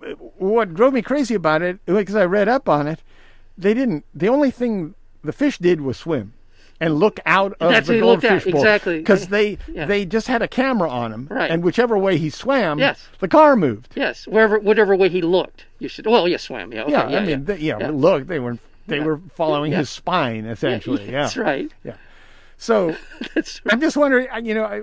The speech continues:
Speaker 1: I start, I kept thinking,
Speaker 2: But didn't,
Speaker 1: this
Speaker 2: okay.
Speaker 1: is, this is not science.
Speaker 2: <laughs>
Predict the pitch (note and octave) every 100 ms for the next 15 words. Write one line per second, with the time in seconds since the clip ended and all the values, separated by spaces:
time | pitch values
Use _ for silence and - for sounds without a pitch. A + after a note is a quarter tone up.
0 | - - - C4 - - A3+ - C4 D4
1 | C4 D#4+ F4+ E4+ - F#4 D4+ A#3+ B3+ D#4+
2 | D#4 D4+ A3+ E3+ - D#3 B2 B2+ A#3+ G3+
3 | - D4 - D#4+